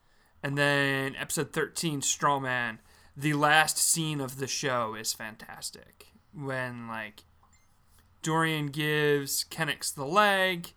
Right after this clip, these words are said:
and Kennex is very obviously super touched, but is trying to play it off like it's not a big deal. And then, like, the look on his face when he, like, comes back and grabs the leg and is just so excited about it.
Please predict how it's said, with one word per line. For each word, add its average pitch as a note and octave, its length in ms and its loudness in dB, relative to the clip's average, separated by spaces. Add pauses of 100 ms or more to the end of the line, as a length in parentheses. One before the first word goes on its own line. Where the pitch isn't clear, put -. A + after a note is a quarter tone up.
(520)
and C3+ 600 -2 (180)
Kennex C#3+ 440 -2
is C3 120 -6
very C3+ 240 0
obviously C3 840 0
super B2+ 360 -6
touched, D3 600 0
but C3 140 -6
is A2+ 100 -10
trying B2 180 -6
to A#2 60 -14
play B2 220 -6
it A2+ 60 -6
off A#2 240 0
like A#2+ 100 -12
it's - 100 -10
not B2 120 -8
a G#2+ 40 -16
big A#2 220 -18
deal. D3 580 -2 (480)
And C3+ 160 -4
then, C3+ 260 2
like, A#2+ 200 -4
the - 80 -8
look C#3 240 0
on C#3+ 80 0
his C3+ 160 -2
face C3 360 -2
when B2+ 220 -6
he, B2 200 -10
like, G#2+ 320 -10
comes C3+ 280 -2
back B2 300 -4
and B2+ 100 -10
grabs B2 380 -4
the C3+ 100 -6
leg A#2+ 420 -4
and A#2 120 -12
is A2+ 120 -16
just - 340 -2
so E3 280 4
excited B2 480 -2
about A2+ 320 -4
it. A2 220 -8